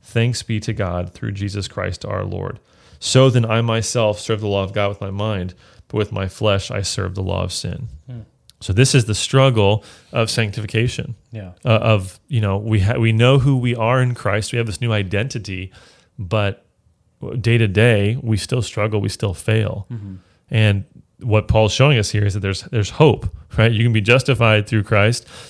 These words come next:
Speaker 1: You can have peace with God, and also that God's going to, over time, through his Spirit, sanctify you.
Speaker 2: Mm-hmm.
Speaker 1: That through that battle, he's going to bring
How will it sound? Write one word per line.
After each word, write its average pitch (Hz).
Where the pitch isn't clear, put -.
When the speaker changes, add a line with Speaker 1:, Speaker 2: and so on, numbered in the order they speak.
Speaker 1:
You 113
can 110
have 95
peace 143
with 107
God, 95
and 113
also 123
that 98
God's 101
going 101
to, 101
over 107
time, 104
through 107
his 95
Spirit, 110
sanctify 117
you. 80
Speaker 2:
Mm-hmm. 98
Speaker 1:
That 110
through 135
that 101
battle, 95
he's 90
going 95
to 92
bring 92